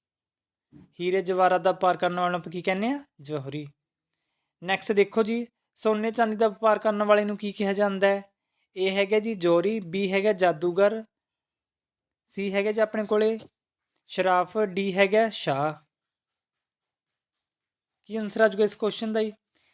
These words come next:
ਵੀ ਜਿਹੜਾ ਸੋਨੇ ਤੇ ਚਾਂਦੀ ਦਾ ਵਪਾਰ ਕਰਨ ਵਾਲਾ ਹੈ ਜੀ, ਉਹਦੇ ਲਈ ਆਪਾਂ ਇੱਕ ਸ਼ਬਦ ਕੀ ਵਰਤਦੇ ਹਾਂ?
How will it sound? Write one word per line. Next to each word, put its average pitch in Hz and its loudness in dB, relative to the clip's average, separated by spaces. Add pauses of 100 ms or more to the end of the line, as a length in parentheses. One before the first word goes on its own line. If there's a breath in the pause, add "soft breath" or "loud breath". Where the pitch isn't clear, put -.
(160)
ਵੀ 185 -4
ਜਿਹੜਾ 202 4
ਸੋਨੇ 202 0
ਤੇ 202 -8
ਚਾਂਦੀ 196 0
ਦਾ 185 -4
ਵਪਾਰ 185 0
ਕਰਨ 175 -2
ਵਾਲਾ 170 2
ਹੈ 156 0
ਜੀ, 151 -4
ਉਹਦੇ 165 -2
ਲਈ 202 0
ਆਪਾਂ 202 0
ਇੱਕ - -10
ਸ਼ਬਦ 180 -4
ਕੀ 175 -8
ਵਰਤਦੇ 170 -4
ਹਾਂ? 165 -10